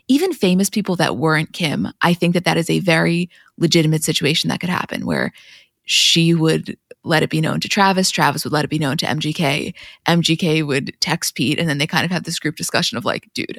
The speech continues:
I swear to God, I'm not fucking with you. This actually happened. Kim actually,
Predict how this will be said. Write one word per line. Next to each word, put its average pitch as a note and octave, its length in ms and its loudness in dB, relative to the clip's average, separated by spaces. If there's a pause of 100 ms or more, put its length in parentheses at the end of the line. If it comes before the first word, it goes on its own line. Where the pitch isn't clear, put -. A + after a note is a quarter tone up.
(100)
I E3 120 -2
swear D3+ 280 -2
to - 80 -4
God, F#2 160 -2
I'm C3 100 -4
not - 160 -4
fucking F#2+ 300 -8
with - 140 -8
you. - 80 -4
This - 160 -8
actually - 380 -4
happened. F2 420 -6 (300)
Kim D#3 200 0
actually, - 640 -4